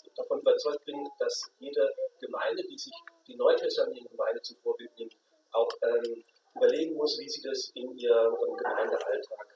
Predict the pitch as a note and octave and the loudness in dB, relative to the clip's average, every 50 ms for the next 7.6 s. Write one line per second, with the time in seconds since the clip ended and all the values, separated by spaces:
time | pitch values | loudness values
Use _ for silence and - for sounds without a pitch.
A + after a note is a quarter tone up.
0 | - - - - G#5+ - _ - A#5 A5 A5 A5 _ _ - - - - - - | -20 -8 -6 -8 -8 -8 _ -12 -8 -8 -8 -8 _ _ -10 -10 -10 -8 -10 -8
1 | - C6+ C6+ C6+ - - _ _ _ _ _ _ _ _ _ - - D#3 F3+ G#3 | -6 -6 -6 -6 -8 -8 _ _ _ _ _ _ _ _ _ -10 -4 -2 0 0
2 | G#3+ - G#3+ - - - - B2+ - - - - - - - F#4 - - _ - | 0 2 2 2 4 6 6 8 8 8 6 6 4 2 -4 -6 -8 -10 _ -4
3 | - - - - - - D3+ D#3+ - - C#3 D3+ C#3+ C#3 B2+ B2 B2 B2 - - | -2 -2 -2 2 4 6 6 6 4 2 2 4 4 4 6 6 4 4 4 2
4 | - - - - - - - - - - - - - - - - - - - - | 2 2 2 2 4 4 4 4 4 2 2 2 4 4 4 4 4 4 4 2
5 | - - - - - - - - F#2 - - - - _ _ _ - - - - | 2 0 0 -2 -2 0 0 0 0 -2 -4 -12 -20 _ _ _ -6 -6 -4 -6
6 | - _ _ _ _ _ _ _ - - - _ _ _ F3 F3 F3 F3 - - | -8 _ _ _ _ _ _ _ -18 -18 -18 _ _ _ -10 -8 -8 -2 0 0
7 | - D3+ - - - - D3 - F3+ F#3+ G4 - | 0 0 0 -2 2 4 4 6 6 4 4 2